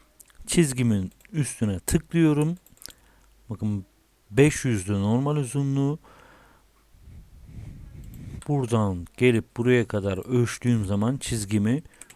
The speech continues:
on iki metreye getirmiş oluyor. Aynı şekilde Langton son olarak dinamik var. D'ye, e,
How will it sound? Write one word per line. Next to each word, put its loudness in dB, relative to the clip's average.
on 4
iki 0
metreye 0
getirmiş 2
oluyor. 4
Aynı 6
şekilde 2
Langton 2
son 2
olarak 2
dinamik 2
var. 2
D'ye, 6
e, 2